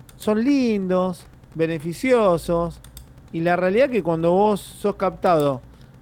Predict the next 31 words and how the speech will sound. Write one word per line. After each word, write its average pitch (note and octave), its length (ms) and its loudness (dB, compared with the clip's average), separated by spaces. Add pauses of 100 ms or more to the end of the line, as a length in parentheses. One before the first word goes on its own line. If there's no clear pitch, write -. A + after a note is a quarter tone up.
(140)
y, D#3 720 -10 (200)
y D#3 540 -6
ya A#3 180 0
cuando G3+ 280 0
te F3 120 0
das G3 140 2
cuenta D#3+ 340 0
de D3 320 0
lo C#3+ 160 0
que D#3 100 -2
realmente G3 440 -2
había F3+ 200 2
detrás F#3 320 0
de A3 80 0
eso, A3 360 -2 (760)
ya G3+ 360 2 (100)
te F3 100 0
han E3+ 340 -4 (180)
cometido E3+ 540 -2
diversos F3 460 -2
abusos G3+ 380 2
que D3+ 100 -2
te D3+ 100 -2
han D#3 100 0
arruinado D3+ 400 -2
la D#3 120 2
vida. C#3+ 360 2 (460)
Entonces, F#3 420 -6
tengan C4 320 -4
cuidado, F3 640 2 (880)
ejerzan A3+ 680 -2